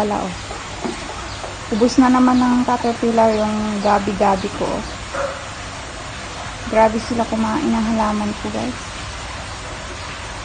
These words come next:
At meron din ako dito, guys, nakitang magkasintahan. Naghahabulan sila, guys.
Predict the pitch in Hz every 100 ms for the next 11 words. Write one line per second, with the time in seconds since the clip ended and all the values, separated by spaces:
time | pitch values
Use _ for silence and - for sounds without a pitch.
0 | - - - - - - - - - -
1 | - - - - - - - 226 233 233
2 | 233 226 226 226 208 208 208 196 202 196
3 | 208 - 196 214 208 196 208 202 - 196
4 | 196 202 202 202 214 226 240 240 262 262
5 | 254 254 254 220 214